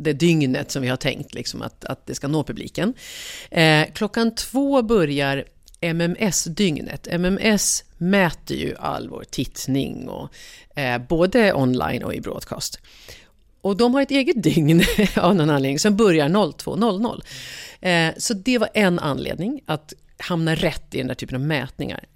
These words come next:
En annan anledning handlade om hur vi levererar programmen rent, rent tekniskt, eller liksom filen helt enkelt. Eh, och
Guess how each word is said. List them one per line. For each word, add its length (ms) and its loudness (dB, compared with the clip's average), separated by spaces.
En 140 -4
annan 300 4
anledning 600 2
handlade 360 0
om 140 0
hur 260 -2
vi 260 -4
levererar 920 4
programmen 580 0
rent, 600 -4
rent 500 -10
tekniskt, 640 -8
eller 100 -12
liksom 200 -4
filen 560 0
helt 180 -8
enkelt. 460 -12
Eh, 340 -4
och 360 -8